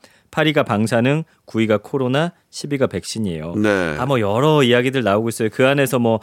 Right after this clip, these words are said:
Speaker 1: 선수들이 코로나가 걸리면 그거는 개인의 책임을 묻겠다.
Speaker 2: 예.
Speaker 1: 뭐 이런 서약서를 받겠다고 해서 또 난리가 났어요.
Speaker 2: 그럼 또 어쩌라는 거야, 그러면? 우리 아이오씨 어떻게 하-,
Speaker 1: 그쵸.
Speaker 2: 아유,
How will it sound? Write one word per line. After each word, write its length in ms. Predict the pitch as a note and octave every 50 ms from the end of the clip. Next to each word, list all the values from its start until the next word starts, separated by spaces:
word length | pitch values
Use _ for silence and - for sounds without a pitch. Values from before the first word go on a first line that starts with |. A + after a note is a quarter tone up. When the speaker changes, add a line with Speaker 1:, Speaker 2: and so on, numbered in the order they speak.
| - -
Speaker 1:
선수들이 500 | - - F3 F#3 - G3 F3 E3+ D3+ C3+
코로나가 500 | - - F3+ F3 F#3 F3+ F3 D#3+ D3+ C#3
걸리면 440 | - A2 G#2 G#2+ A2 A2 B2 D3 D3+
그거는 380 | - A2+ A2 A2+ A2+ A2+ G#2+
개인의 460 | F#2+ - A2 A#2 C3 C#3 C#3 C3 A2+ -
책임을 640 | - - E3+ D#3+ E3+ D#3+ D3+ C#3+ C3+ B2 A2+ G#2
묻겠다. 560 | F#2 G#2 G#2 - C3+ B2+ - - A#2+ A2 G#2 - - -
Speaker 2:
예. 140 | - A2+ A2
Speaker 1:
뭐 100 | A2 A#2+ C#3
이런 160 | C#3+ D3 C#3
서약서를 480 | - G3+ G#3+ A3 G#3+ - G#3 F#3+ F3
받겠다고 580 | - C3+ A#2 - - D#3 - - D3 C3+ C3+ C#3+
해서 180 | F3 F#3 G#3+ G#3+
또 140 | G#3 G3+
난리가 340 | E3+ C#3 A2+ G#2 G#2 G2 G2
났어요. 120 | F2 E2+ -
Speaker 2:
그럼 140 | F#3 F#3+
또 120 | E3 F3+ B2
어쩌라는 400 | A#2+ A2 F3+ G#3+ B3+ A3+ G#3 E3+
거야, 140 | C3 A2 G2
그러면? 300 | E2+ F#2+ F#2+ F2+ F2 D#2
우리 320 | D#2 E2 F2 F#2 G2 F#2 -
아이오씨 380 | - G#2 B2+ D3+ E3 - -
어떻게 320 | G#3 B2+ F#2 - - A#2 D3
하-, 100 | D3+ - - - - - _ - -
Speaker 1:
그쵸. 400 | - - D3 - - A#2 F#2 E2 -
Speaker 2:
아유, 460 | - E2+ - D#2+ D#2+ D#2+ E2 D#2+ D2+